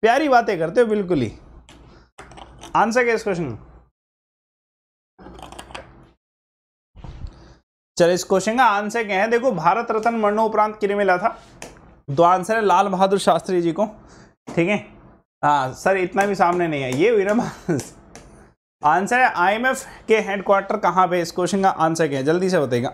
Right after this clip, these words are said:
आईएमएफ़ के हेडक्वार्टर कहाँ पे, जल्दी से बताइएगा। आंसर क्या है इस क्वेश्चन का? कुछ ज़्यादा ही आसान क्वेश्चन है। चलिए, इस क्वेश्चन का आंसर क्या है, वाशिंगटन डीसी।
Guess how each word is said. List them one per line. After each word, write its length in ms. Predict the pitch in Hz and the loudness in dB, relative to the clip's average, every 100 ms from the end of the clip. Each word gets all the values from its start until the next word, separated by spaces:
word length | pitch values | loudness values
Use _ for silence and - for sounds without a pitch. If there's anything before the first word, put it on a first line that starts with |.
| 156 | 0
आईएमएफ़ 400 | 175 214 233 233 | 0 0 -2 0
के 80 | |
हेडक्वार्टर 400 | 214 190 196 190 | 0 0 0 0
कहाँ 240 | 202 180 175 | 0 0 0
पे, 120 | 190 | -2
जल्दी 220 | 175 185 | 0 0
से 120 | 175 | 0
बताइएगा। 380 | 165 127 117 104 - - _ _ _ _ _ | 0 0 -4 -6 -14 -20 _ _ _ _ _
आंसर 220 | 156 180 | -2 0
क्या 100 | 185 | 0
है 40 | 160 | -2
इस 100 | - | -4
क्वेश्चन 280 | - 127 | -8 -6
का? 320 | 107 - - _ _ _ _ _ _ _ _ _ | -8 -12 -20 _ _ _ _ _ _ _ _ _
कुछ 80 | 160 | 0
ज़्यादा 240 | 165 180 | 2 2
ही 60 | 214 | 2
आसान 300 | 196 190 190 | 2 2 0
क्वेश्चन 280 | 180 175 180 | -8 -8 -8
है। 60 | 208 - - _ _ _ _ _ _ - _ _ _ | -10 -20 -20 _ _ _ _ _ _ -20 _ _ _
चलिए, 140 | 185 214 | 2 2
इस 80 | 214 | 2
क्वेश्चन 300 | 226 220 262 | -2 0 4
का 80 | |
आंसर 320 | 254 233 233 262 | 4 4 2 0
क्या 140 | 240 | 2
है, 100 | 269 | 2
वाशिंगटन 500 | 240 233 240 269 254 | 2 0 0 0 0
डीसी। 300 | 240 214 190 | -2 -2 -4